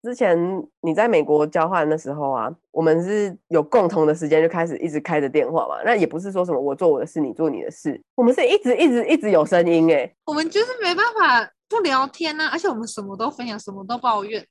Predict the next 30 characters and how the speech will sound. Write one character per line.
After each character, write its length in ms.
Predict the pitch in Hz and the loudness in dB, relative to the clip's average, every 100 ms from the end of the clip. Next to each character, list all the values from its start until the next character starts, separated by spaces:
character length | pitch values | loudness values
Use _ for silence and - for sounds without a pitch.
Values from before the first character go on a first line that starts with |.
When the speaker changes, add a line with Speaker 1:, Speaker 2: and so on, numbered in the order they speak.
| - | -10
Speaker 2:
然 100 | 254 | -2
后 80 | 311 | 0
还 180 | 320 262 | 2 0
会 120 | 294 | 2
帮 160 | 294 | 0
别 100 | 269 | 0
人 140 | 226 233 | -4 -4
取 240 | - 196 _ - | -10 -14 _ -14
绰 320 | - 254 196 | -10 -8 -8
号， 260 | 202 233 143 _ _ - | -4 -4 -6 _ _ -10
因 100 | 269 | -6
为 60 | |
怕 160 | 294 339 | -2 -2
旁 220 | 262 208 | -2 -4
边 200 | 214 226 | -2 -4
的 60 | 190 | -4
人 80 | 180 | -10
听 260 | 214 190 | -12 -10
到。 160 | 190 180 180 _ - | -6 -6 -8 _ -8
Speaker 1:
太 200 | 302 247 | 0 0
疯 340 | 233 202 196 | 2 4 4
了。 240 | 196 160 196 _ | 4 2 0 _
对 160 | - 311 | 2 6
啊， 140 | 285 | 6
我 40 | 233 | 4
们 140 | 220 | 2
就 60 | 294 | 0
是 100 | 320 | 2
很 100 | 170 | 2
爱 180 | 180 226 | 2 0